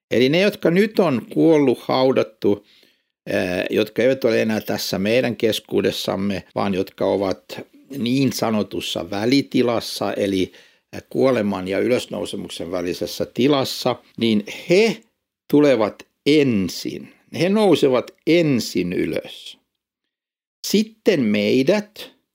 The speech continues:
jotka olemme elossa, jotka olemme jääneet tänne, siis tää on toisen kerran, kun hän puhuu näistä, me, jotka olemme elossa, jotka olemme jääneet tänne, eli ne, jotka elävät silloin, kun meidän Herramme Jeesus Kristus tulee,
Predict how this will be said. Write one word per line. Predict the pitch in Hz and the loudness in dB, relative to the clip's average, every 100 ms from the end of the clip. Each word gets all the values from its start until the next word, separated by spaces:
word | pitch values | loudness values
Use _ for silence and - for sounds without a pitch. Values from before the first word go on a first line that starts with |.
| _ _ _ _ - | _ _ _ _ 0
jotka | 143 - | 0 2
olemme | 120 110 98 - | 2 2 0 2
elossa, | 107 123 147 - - 202 - - _ _ _ _ _ _ - | 2 4 2 -2 -2 -2 -4 -12 _ _ _ _ _ _ 2
jotka | 131 - 110 | 2 4 0
olemme | 95 | 0
jääneet | 90 98 104 120 139 151 - - | 0 0 0 0 0 0 -2 -4
tänne, | 156 156 156 151 - _ | -2 0 0 -2 -6 _
siis | - - | -4 -4
tää | - 101 | -2 -2
on | 92 | 0
toisen | 127 147 156 127 | 2 2 2 -2
kerran, | - 117 110 | -2 -2 -2
kun | 107 110 | -4 -4
hän | 110 90 | -4 -6
puhuu | 104 117 98 | -4 0 0
näistä, | 101 87 - - _ _ _ _ _ - | 0 -4 -4 -6 _ _ _ _ _ -8
me, | - 110 | -2 2
jotka | 110 - 98 | 0 0 0
olemme | 92 95 | 2 2
elossa, | 120 147 147 - | 4 2 0 0
jotka | 117 - 110 | -2 -2 -4
olemme | 90 | -2
jääneet | 87 104 127 135 143 139 - | -2 0 0 0 0 0 -2
tänne, | - 147 147 143 139 - _ _ _ _ _ _ - | -2 0 0 -2 -4 -8 _ _ _ _ _ _ -2
eli | 101 92 - | 2 2 -2
ne, | - 117 | -4 0
jotka | 123 - - 95 | 0 0 -2 0
elävät | 113 135 143 131 - | 2 2 2 -2 -4
silloin, | - 98 120 120 117 | -4 -2 0 -2 0
kun | 113 | 0
meidän | 113 104 98 | 0 0 -2
Herramme | 107 101 104 107 101 | -2 0 0 0 2
Jeesus | 95 92 - - | 2 2 -2 -10
Kristus | - 85 80 - - - | -6 -6 -6 -8 -12 -8
tulee, | - 76 - - - | -6 -4 -6 -12 -18